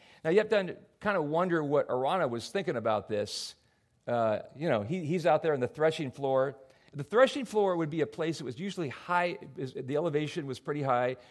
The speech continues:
and it had to be a strategic place where the wind blew really well.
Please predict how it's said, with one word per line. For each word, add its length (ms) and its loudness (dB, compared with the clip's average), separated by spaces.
and 140 0
it 160 0
had 140 2
to 60 -4
be 100 0
a 60 2
strategic 520 -6
place 260 -2
where 80 -6
the 80 -2
wind 320 -2
blew 200 0
really 240 0
well. 420 2